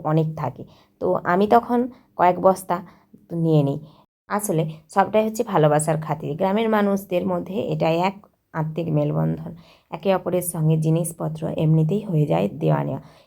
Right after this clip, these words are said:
এই যে আদান প্রদান, এর জন্য কিন্তু কোনো টাকা পয়সা লাগে না। হ্যাঁ, টাকা পয়সা দিতে গেলেও আপনি লজ্জাতে পড়বেন, আর আপনি জোর করে দিতে গেলে আর সেও নেবে না।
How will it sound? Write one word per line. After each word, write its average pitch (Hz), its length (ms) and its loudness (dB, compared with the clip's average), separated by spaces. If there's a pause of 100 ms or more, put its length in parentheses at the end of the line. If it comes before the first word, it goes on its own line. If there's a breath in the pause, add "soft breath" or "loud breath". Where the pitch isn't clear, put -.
এই 202 160 0
যে 226 120 -2
আদান 170 400 0
প্রদান, 165 360 2
এর 160 200 0
জন্য 175 220 0
কিন্তু 175 280 -6
কোনো 160 240 0
টাকা 147 220 -2
পয়সা 156 340 0
লাগে 139 300 -2
না। 135 160 -4
হ্যাঁ, 147 260 0 (340 loud breath)
টাকা 160 240 -2
পয়সা 190 300 0
দিতে 160 280 0
গেলেও 170 180 4
আপনি 196 220 2
লজ্জাতে 190 400 0
পড়বেন, 190 360 0
আর 185 140 6
আপনি 165 280 2
জোর 170 180 2
করে 165 280 0
দিতে 165 320 -2
গেলে 165 220 2
আর 208 140 0
সেও 160 260 2
নেবে 135 260 2
না। 127 100 -4